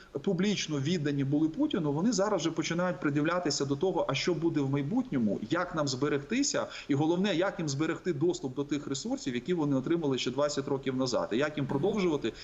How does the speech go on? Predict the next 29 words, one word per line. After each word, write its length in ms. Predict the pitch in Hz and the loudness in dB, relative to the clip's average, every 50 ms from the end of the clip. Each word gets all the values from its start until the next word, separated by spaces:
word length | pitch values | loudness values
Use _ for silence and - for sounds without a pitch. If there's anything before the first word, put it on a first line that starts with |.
| - - | -10 -4
ці 160 | - 170 165 | 0 2 2
ресурси 440 | 165 151 - - 208 214 214 - 160 | 2 0 0 -2 -2 -2 -2 -2 -2
в 60 | 135 | 0
майбутньому 480 | 135 139 131 160 180 180 - 139 135 135 | 0 0 0 0 -2 0 -2 -2 -2 -2
експлуатувати. 720 | 135 - - 143 139 135 139 143 127 113 - - - - | -4 -2 -2 -2 0 0 0 0 2 2 0 0 0 -2
І 40 | 117 | -2
от 120 | 139 139 | -2 0
тому 180 | 170 208 269 311 | 0 0 2 2
вони 200 | 302 240 233 214 | 4 4 4 4
зараз 260 | 202 220 220 214 175 | 2 2 2 2 2
готуються, 520 | 175 190 185 220 240 262 240 - - 160 | 0 0 0 0 0 0 0 0 0 0
і, 20 | 143 | 0
відповідно, 460 | 139 135 139 151 147 180 185 175 160 | 0 0 0 0 0 0 0 0 0
виникають, 540 | 135 139 139 143 139 - 160 170 165 151 143 - - - - - - - | 0 0 0 0 0 0 -2 0 -2 -2 -4 -8 -12 -14 -16 -10 -6 -4
е, 100 | 131 120 | -4 -2
подібні 420 | - 139 135 170 175 143 147 151 | 0 0 0 0 0 0 2 0
утворення 640 | 143 139 143 151 165 165 160 143 135 131 120 110 - - - - - - - - - - | 0 2 2 2 2 2 2 2 0 0 0 -2 -6 -10 -16 -20 -20 -20 -20 -20 -6 -4
типу 220 | 165 147 - 147 | -4 -2 0 0
Вагнера 480 | 139 165 185 202 208 185 175 156 143 131 | 0 2 2 2 0 0 0 -2 -2 -2
і 80 | 127 123 | -2 -2
багатьох 460 | 127 143 143 143 139 139 160 151 156 - | -2 -2 -2 -2 -2 0 -2 -2 -2 -2
інших. 300 | 120 104 92 - - 120 | -2 -2 -2 -4 -4 -2
Я, 120 | 151 180 | -2 0
до 100 | 185 190 | 0 0
речі, 320 | 185 180 165 - 165 147 - - - - | 0 0 0 -2 -2 -4 -4 -8 -10 -6
не 100 | 151 160 | -4 0
виключаю, 580 | 170 175 170 170 170 165 - 208 220 226 190 151 | 0 0 0 0 0 0 0 0 0 0 0 -2
що 180 | 143 - 143 143 | -2 0 0 0
оцей, 380 | 139 - - 156 156 143 135 | 0 0 -2 0 0 -2 -4